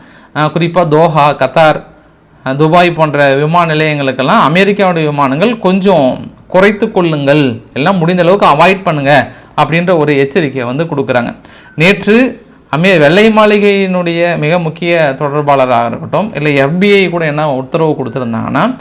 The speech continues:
ஹிஸ்புல்லானுடைய ஆக்டிவிட்டீஸ் அமெரிக்காவுக்குள்ளார இருக்கிறதா, தாக்கல் நடத்தும் பட்சத்தில் அவங்க திடீர்னு ஸ்லீப்பர் செல்லாக இருந்து வெளியே வருவாங்களான்ற ரகசிய உத்தரவும் பிறப்பிக்கப்பட்டிருக்கிறது. அதுக்கான, அஹ், வெ-, ரகசிய உத்தரவுன்னா அது வெளிப்படையாகவே செய்தி குறிப்பில் சொல்லிட்டாங்க. அந்த ஆக்டிவிட்டீஸும் பார்த்துட்டு இருக்காங்க.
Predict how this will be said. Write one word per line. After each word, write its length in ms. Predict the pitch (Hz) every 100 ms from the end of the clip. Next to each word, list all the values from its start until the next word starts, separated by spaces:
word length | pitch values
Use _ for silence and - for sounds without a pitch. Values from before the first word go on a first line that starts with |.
| - - - -
ஹிஸ்புல்லானுடைய 760 | 160 190 247 240 240 226 208 180
ஆக்டிவிட்டீஸ் 640 | 185 208 180 214 233 - - _
அமெரிக்காவுக்குள்ளார 960 | 143 180 202 202 202 185 170 170 156 160
இருக்கிறதா, 600 | 156 156 156 123 127 120
தாக்கல் 300 | 127 147 180
நடத்தும் 300 | 165 147 147
பட்சத்தில் 340 | 135 127 135 180
அவங்க 200 | 196 151
திடீர்னு 300 | 147 175 165
ஸ்லீப்பர் 280 | 165 165 170
செல்லாக 320 | 156 147 143
இருந்து 260 | 135 131 180
வெளியே 220 | 151 156
வருவாங்களான்ற 720 | 156 139 127 123 120 120 151
ரகசிய 400 | 185 131 151 175
உத்தரவும் 400 | 160 147 127 139
பிறப்பிக்கப்பட்டிருக்கிறது. 1120 | 147 147 143 135 120 - 117 127 123 180 254 - - - -
அதுக்கான, 420 | 170 208 208 202 185 170 147 - -
அஹ், 180 | 170 156
வெ-, 320 | 147 143 -
ரகசிய 420 | 135 139 160 190
உத்தரவுன்னா 360 | 180 170 175 175
அது 180 | 214 175
வெளிப்படையாகவே 520 | 160 175 175 175 180
செய்தி 260 | 170 170
குறிப்பில் 380 | 170 160 147 151
சொல்லிட்டாங்க. 560 | 143 143 131 120 151 233
அந்த 280 | - 151 156
ஆக்டிவிட்டீஸும் 460 | 156 143 139 147
பார்த்துட்டு 160 | 123 120
இருக்காங்க. 440 | 117 113 117 175